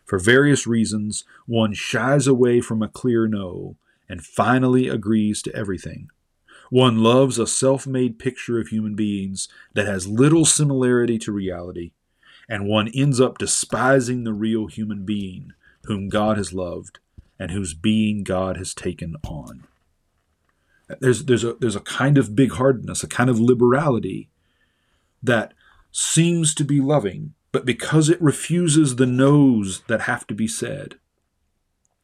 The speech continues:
because it forces tolerance,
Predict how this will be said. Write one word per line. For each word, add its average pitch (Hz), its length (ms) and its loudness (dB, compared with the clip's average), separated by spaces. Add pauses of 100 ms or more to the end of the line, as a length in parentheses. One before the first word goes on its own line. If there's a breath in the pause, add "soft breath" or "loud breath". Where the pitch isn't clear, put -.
(120)
because 127 560 2 (420 loud breath)
it 139 200 2
forces 143 640 2
tolerance, 101 840 -6